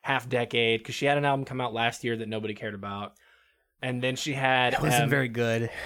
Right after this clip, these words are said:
Speaker 1: I think in two thousand fifteen, M D N A, the Madonna one, uh, which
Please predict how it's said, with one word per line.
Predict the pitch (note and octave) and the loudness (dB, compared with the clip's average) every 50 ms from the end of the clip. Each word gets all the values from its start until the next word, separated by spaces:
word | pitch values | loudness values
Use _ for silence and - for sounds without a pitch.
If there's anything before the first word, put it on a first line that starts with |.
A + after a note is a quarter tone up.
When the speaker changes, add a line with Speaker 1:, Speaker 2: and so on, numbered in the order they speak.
| - - | -8 -8
Speaker 1:
I | C3 | -6
think | A#2 D#3+ E3 | -2 -2 0
in | D3+ B2 | 0 0
two | - - D#3+ | 0 0 0
thousand | C#3 C#3 C#3+ C3+ B2+ C3 A2+ G#2 - | 2 2 2 2 0 -4 -6 -8 -10
fifteen, | - - - - C#3 D3 C#3+ - - - - D3+ D3 C#3+ C#3+ C#3 C#3 C3+ - | -14 -16 -4 -2 0 0 0 -4 -8 -8 -4 -2 0 0 0 -2 -2 -4 -4
M | C#3 B2+ B2+ C3 B2+ | -2 -2 0 -2 -2
D | A#2+ B2+ C3 C3+ C#3 C#3 C3+ C3+ C3+ C3+ - | -2 -2 -2 0 0 0 0 0 -2 -4 -4
N | - B2+ B2+ C3 | -4 -4 -2 -2
A, | B2 A#2+ B2 B2 B2 B2 B2 B2 B2 B2 A2+ _ _ _ - | -2 -2 -2 -2 -2 -2 -2 -4 -6 -8 -12 _ _ _ -18
the | C3+ B2 | -16 -14
Madonna | A#2 A2+ A2+ A2 A2 A2 A2 A2 A2 A2 | -12 -12 -10 -8 -8 -8 -6 -6 -6 -6
one, | A2+ A2 G#2+ G#2+ G#2+ A2 A2 _ _ _ _ _ _ _ _ _ _ _ - | -6 -6 -6 -6 -6 -8 -10 _ _ _ _ _ _ _ _ _ _ _ -8
uh, | A2 G#2+ G#2 G2+ G2+ G2 G2 G2+ | -4 -2 0 0 0 0 -2 -4
which | G#2+ A2+ A2 - - - | -4 -4 -6 -6 -10 -14